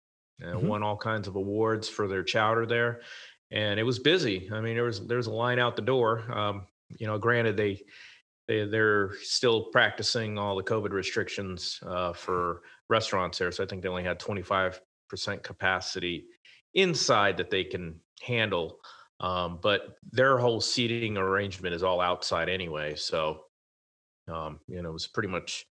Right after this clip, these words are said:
Speaker 1: you know, as you finished your food, you had to get up 'cause there were people waiting to sit down. But the chowder
Speaker 2: Uh-huh.
Speaker 1: <laughs> was fantastic.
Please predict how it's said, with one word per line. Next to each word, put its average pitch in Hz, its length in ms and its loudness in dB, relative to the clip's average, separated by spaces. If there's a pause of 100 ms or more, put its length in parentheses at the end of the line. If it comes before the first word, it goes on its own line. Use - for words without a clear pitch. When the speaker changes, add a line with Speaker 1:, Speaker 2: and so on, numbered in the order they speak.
(500)
Speaker 1:
you 90 80 -10
know, 80 120 -2
as 104 360 2
you 101 80 -2
finished 110 400 0
your 98 100 2
food, 95 320 0
you 92 120 2
had 90 100 2
to 87 60 -8
get 87 160 2
up 80 200 0
'cause 85 140 -10
there 85 80 -2
were 80 100 -2
people 80 320 -6
waiting 82 260 -4
to 71 60 -12
sit - 220 -6
down. 82 360 -2
But - 120 -8
the - 80 -8
chowder 101 480 4
Speaker 2:
Uh-huh. 127 400 2
Speaker 1:
<laughs> - 20 2
was 107 200 2
fantastic. 92 960 0